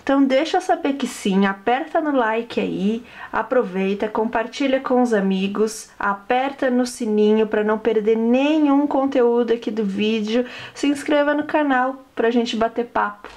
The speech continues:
ok? A base do nosso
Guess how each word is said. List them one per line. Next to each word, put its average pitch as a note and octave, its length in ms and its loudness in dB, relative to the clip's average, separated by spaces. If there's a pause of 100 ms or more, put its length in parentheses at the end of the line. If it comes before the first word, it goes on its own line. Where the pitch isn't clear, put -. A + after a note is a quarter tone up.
(340)
ok? A#4+ 320 -2 (1900)
A G4 280 -2
base G#3 760 -4 (880)
do C#4 300 0
nosso F#3 880 -6